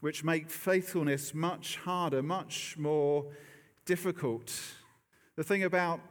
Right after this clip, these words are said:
us living in urban environments, in the U K, most of us have lived in an urban environments, ma-, environments now for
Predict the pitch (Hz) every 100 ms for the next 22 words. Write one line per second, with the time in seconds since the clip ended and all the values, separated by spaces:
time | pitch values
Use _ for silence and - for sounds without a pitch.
0 | - - _ _ _ _ _ _ _ 160
1 | 156 - 175 160 151 151 156 147 143 143
2 | 151 165 151 127 131 139 139 143 156 156
3 | 156 135 147 156 151 131 151 139 135 131
4 | 135 139 135 131 135 139 135 135 135 135
5 | - - 123 127 135 127 - 131 131 131
6 | 127